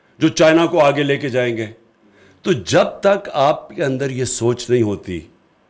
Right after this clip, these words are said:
कौम आगे नहीं बढ़ सकती। कौम अगर सिर्फ election का ही सोचे कि अच्छा जी मैंने election जीतना है, अब से लेके तो मैं ये metro बना दूं ताकि वो पाँच साल पहले फिर मैं कोई अरबों रुपया उस पे खर्च करके तो मैं election जीत जाऊं,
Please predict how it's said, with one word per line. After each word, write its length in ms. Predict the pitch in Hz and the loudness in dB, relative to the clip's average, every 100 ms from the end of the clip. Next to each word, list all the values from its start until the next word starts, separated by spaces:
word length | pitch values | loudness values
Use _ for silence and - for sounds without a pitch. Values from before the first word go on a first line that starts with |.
| _ _ _ _ - | _ _ _ _ -6
कौम 240 | 170 185 | -2 2
आगे 240 | 180 175 202 | 2 4 2
नहीं 120 | 196 | 4
बढ़ 180 | 160 135 | 2 0
सकती। 340 | 123 - 85 71 _ _ _ _ _ _ _ _ 175 | -4 -8 -14 -16 _ _ _ _ _ _ _ _ 2
कौम 280 | 214 226 | 4 4
अगर 220 | 220 220 202 | 4 2 2
सिर्फ 280 | 208 208 | 0 0
election 420 | 202 202 196 220 214 | 2 2 2 -4 0
का 100 | 208 | 0
ही 80 | |
सोचे 380 | 160 170 165 175 | 0 -2 -2 -4
कि 100 | 165 | -2
अच्छा 200 | 165 160 | -4 -2
जी 140 | 160 160 | 0 2
मैंने 240 | 147 156 | 2 0
election 360 | 139 135 170 165 | -2 -2 -2 -2
जीतना 340 | 139 143 165 | -2 -4 0
है, 180 | 156 139 - _ _ - | -2 -2 -12 _ _ 0
अब 160 | 185 151 | 0 2
से 180 | 185 | 2
लेके 460 | 175 160 156 165 151 | 4 4 2 2 0
तो 460 | 143 - _ - 160 | -2 -16 _ -4 0
मैं 140 | 160 | 2
ये 500 | 160 160 156 143 - _ _ - | 4 4 4 0 -6 _ _ -6
metro 420 | 143 156 156 180 | 0 0 2 2
बना 240 | 165 156 147 | 4 4 4
दूं 200 | 151 151 | 2 0
ताकि 280 | 160 143 147 | 2 0 0
वो 140 | 139 | -6
पाँच 320 | 139 147 143 - - | 0 0 0 -6 -12
साल 200 | - 143 | 0 0
पहले 280 | - 151 143 | 0 -2 -2
फिर 140 | 139 | -4
मैं 140 | 139 143 | -6 -4
कोई 120 | 143 | 0
अरबों 220 | 143 151 | 2 2
रुपया 280 | 147 147 151 135 - _ _ | 0 2 0 0 -8 _ _
उस 160 | - - | -8 -4
पे 120 | 170 | -4
खर्च 280 | - 151 - | 2 0 0
करके 320 | - 165 - 151 | 2 0 2 -6
तो 120 | 151 | -2
मैं 100 | 139 | 0
election 340 | 135 135 196 | 0 2 0
जीत 200 | 151 151 | 0 -2
जाऊं, 200 | 135 135 | 0 0